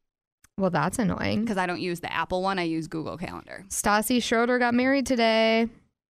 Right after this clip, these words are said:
Speaker 2: <laughs>
Speaker 1: Just came up on my Instagram.
Speaker 2: <gasps> What a day. What a
Speaker 1: What a
Speaker 2: day.
Speaker 1: day. Congrats, Stas.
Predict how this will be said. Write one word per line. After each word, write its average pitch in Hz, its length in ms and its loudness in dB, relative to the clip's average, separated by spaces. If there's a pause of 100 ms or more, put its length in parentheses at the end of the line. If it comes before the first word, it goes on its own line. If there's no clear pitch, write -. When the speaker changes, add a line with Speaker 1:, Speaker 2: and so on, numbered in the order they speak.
(200)
Speaker 2:
<laughs> - 80 4 (1400)
Speaker 1:
Just 208 200 -2
came 214 220 4
up 226 140 2
on 190 100 2
my 180 120 2
Instagram. 170 680 0
Speaker 2:
<gasps> 740 40 4 (400)
What 539 180 2
a 285 40 -6
day. 226 520 0 (280)
What 277 240 4
a 247 40 6
Speaker 1:
What 311 220 8
a 427 140 6
Speaker 2:
day. 226 380 6
Speaker 1:
day. - 60 -2
Congrats, 254 540 4
Stas. - 960 2